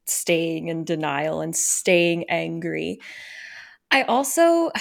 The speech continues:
<sighs> I mean, it's really important to understand why you're doing the things you're doing. And also, like, I'm, I'm thinking a bigger why. I'm thinking about your purpose. I'm thinking about your purpose.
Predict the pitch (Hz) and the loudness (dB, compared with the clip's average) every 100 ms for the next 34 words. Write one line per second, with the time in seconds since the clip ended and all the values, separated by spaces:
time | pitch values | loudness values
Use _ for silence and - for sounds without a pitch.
0 | - - - 202 208 208 202 208 208 _ | -6 -8 -4 0 2 2 0 -2 -6 _
1 | _ _ - 208 220 262 277 254 196 190 | _ _ -4 0 0 2 0 -2 -4 -4
2 | - 196 185 _ - 180 180 180 - 170 | -6 -6 -6 _ -4 -2 0 -2 -2 -2
3 | 165 165 165 156 - _ _ _ _ _ | -2 -2 -4 -8 -12 _ _ _ _ _
4 | - 165 165 165 147 147 - - - - | -12 -10 -4 -2 -2 -4 -4 -4 -4 -10
5 | _ _ _ _ 175 175 170 170 170 165 | _ _ _ _ -2 0 2 0 0 0
6 | 165 - 170 170 165 - - - _ _ | -2 -2 -2 -2 -4 -6 -8 -12 _ _
7 | _ _ - 185 180 180 170 170 180 - | _ _ -4 0 2 2 0 0 0 0
8 | 214 233 247 302 285 - - - - - | 2 2 4 6 6 2 -12 -20 -20 0
9 | 208 185 214 214 240 294 277 240 190 185 | 4 4 4 4 4 2 2 2 4 4
10 | 175 175 156 151 156 170 196 202 190 170 | 6 4 4 2 0 0 -4 -2 -2 0
11 | - 165 - - - - - - - _ | -2 -4 -4 -8 -6 -8 -6 -10 -12 _
12 | 180 180 180 170 175 - - - - - | -6 -4 -4 -4 -4 -2 -2 -2 -6 -6
13 | - 220 | -6 -6